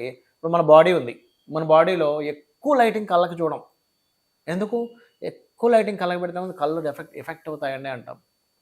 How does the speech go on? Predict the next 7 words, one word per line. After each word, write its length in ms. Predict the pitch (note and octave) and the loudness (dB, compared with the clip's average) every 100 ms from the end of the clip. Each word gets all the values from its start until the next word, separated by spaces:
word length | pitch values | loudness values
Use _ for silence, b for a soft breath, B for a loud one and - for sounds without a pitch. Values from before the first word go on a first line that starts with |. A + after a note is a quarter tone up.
| _ _ _ - | _ _ _ -6
ఏమైందండి 600 | F3 G#3 G#3+ G3+ G3 G3+ G3+ F#3+ - | -4 -2 -4 -6 -6 -8 -10 -16 -18
అంటే 160 | D#3+ G3+ | -18 -12
కాదు. 240 | - D#3 D3 - | -8 -8 -8 -16
ఎందుకు? 240 | D#3 E3 A3+ | -18 -10 -8
ఈ 160 | A3 F#3 - | -6 -10 -6
కళ్ళు 240 | E3 A3 | -6 -4
సెన్సిటివ్. 500 | G#3 F#3 F#3+ - | -6 -10 -10 -10